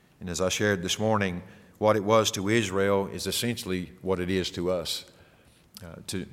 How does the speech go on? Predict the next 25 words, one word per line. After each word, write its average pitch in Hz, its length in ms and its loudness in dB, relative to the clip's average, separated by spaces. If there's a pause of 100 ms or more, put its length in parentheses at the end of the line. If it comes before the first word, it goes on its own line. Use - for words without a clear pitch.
to 92 120 -4
reject 107 520 4
that 104 280 6 (960)
is 92 140 -2
essentially 95 500 2
to 87 260 2 (220)
pay 107 240 6
the 92 100 2
price, 107 460 6
to 85 120 -6
give 90 200 0
up 95 220 4 (220)
life 92 440 4
as 80 100 -8
well. 90 300 -2
So 92 240 0 (260)
tonight, 113 400 6
just 107 180 0
to 107 60 -6
conclude 113 540 2
in 95 80 -4
verses 104 380 4
five 107 360 6
through 95 140 -4
seven, 107 520 4